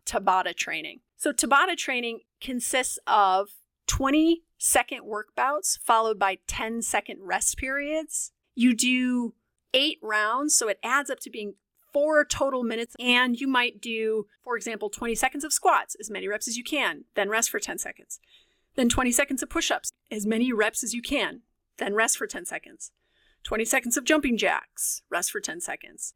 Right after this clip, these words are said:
And so you get the idea, and you would repeat this pattern for a total of eight rounds, or maybe you would do four exercises, two cycles.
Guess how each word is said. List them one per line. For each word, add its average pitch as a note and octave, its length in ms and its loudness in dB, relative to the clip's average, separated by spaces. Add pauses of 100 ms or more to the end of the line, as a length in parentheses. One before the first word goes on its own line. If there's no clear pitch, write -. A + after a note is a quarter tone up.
(220)
And B3+ 320 2
so - 100 2
you B3+ 200 0
get B3 180 0
the G#3+ 140 -2
idea, G3 340 0
and F#3 100 -6
you F#3+ 120 -4
would G3 140 -4
repeat A3 340 -8
this G#3 180 0
pattern G3 380 -2
for G3+ 100 -8
a F#3+ 80 -6
total G#3 280 -6
of F#3+ 100 -16
eight F#3+ 200 -4
rounds, C4 460 2
or G3+ 60 -2
maybe G3 240 -4
you G3 180 -8
would G3 160 4
do G3 400 0 (320)
four A#3+ 300 4
exercises, G#3 800 -2
two - 180 -8
cycles. C#4+ 760 2